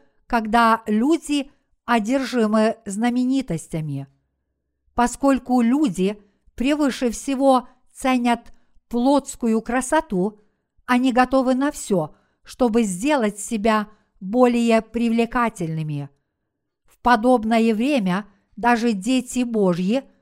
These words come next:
могут увлечься плотской красотой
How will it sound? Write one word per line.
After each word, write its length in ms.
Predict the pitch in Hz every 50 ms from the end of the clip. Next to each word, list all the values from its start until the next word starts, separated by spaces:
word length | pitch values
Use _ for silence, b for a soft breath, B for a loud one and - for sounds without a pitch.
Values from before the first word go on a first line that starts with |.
| b b b b b
могут 480 | 220 226 254 254 220 240 247 247 - -
увлечься 800 | - 247 233 226 240 240 269 320 - - - - - 277 262 269 - _ _
плотской 560 | - 254 254 254 240 240 - - - 247 247
красотой 800 | 247 - 247 262 254 - 294 302 294 - 208 190 190 233 233 b